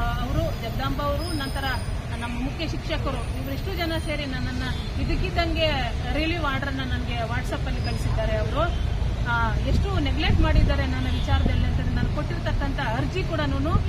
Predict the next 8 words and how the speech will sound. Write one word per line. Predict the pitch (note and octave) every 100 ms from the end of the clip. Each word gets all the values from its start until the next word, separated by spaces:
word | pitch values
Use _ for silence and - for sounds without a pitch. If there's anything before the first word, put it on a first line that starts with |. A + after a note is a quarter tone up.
| - - -
ತುಂಬಾ | D#4 E4+
ಬ್ಲರ್ | C4+ C4+ D#4 E4+
ಆಗಿದೆ, | E4+ D#4 C4
ನನಗೇನು | B3 B3 C4 D#4 F4+ D#4
ಕಾಣಿಸೋದಿಲ್ಲ, | C#4+ C#4 C#4 - A3 - - - -
ಅಷ್ಟು | - -
ಅಸಡ್ಡೆಯನ್ನ | D4+ C#4+ F4+ F4 E4 D#4 D4+
ತೋರಿದ್ದಾರೆ. | C#4+ C4+ C#4 B3